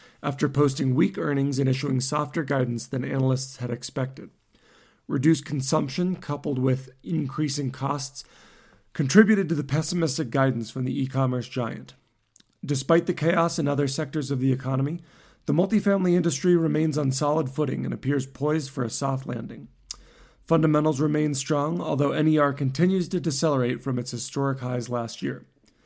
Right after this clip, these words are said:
Strong demand is fueling continued traffic and leasing activity, which in turn is supporting steady and elevated occupancy levels.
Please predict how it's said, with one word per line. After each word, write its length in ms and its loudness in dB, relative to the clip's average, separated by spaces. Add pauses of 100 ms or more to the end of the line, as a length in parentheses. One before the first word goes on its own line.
(380)
Strong 340 2
demand 340 2
is 120 -2
fueling 400 0
continued 480 2
traffic 400 -2
and 80 -2
leasing 340 0
activity, 540 -2 (400)
which 180 0
in 140 2
turn 240 4
is 120 0
supporting 460 0
steady 460 0
and 100 -2
elevated 460 2
occupancy 560 -4
levels. 400 -10